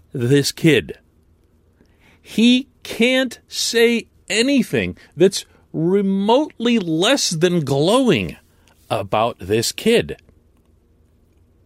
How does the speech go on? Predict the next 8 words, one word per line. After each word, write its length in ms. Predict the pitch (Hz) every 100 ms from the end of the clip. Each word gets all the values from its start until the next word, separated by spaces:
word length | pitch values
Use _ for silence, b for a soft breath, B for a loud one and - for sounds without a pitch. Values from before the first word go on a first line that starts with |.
| _ _ _ _ _ _ _ _
Maybe 560 | 107 113 175 254 277 254
it's 140 | 233
because 400 | 226 - 190 175
he 140 | 139
genuinely 600 | 110 120 110 107 101 87
feels 400 | 76 - 78 90
that 220 | 107 185 214
way. 180 | 262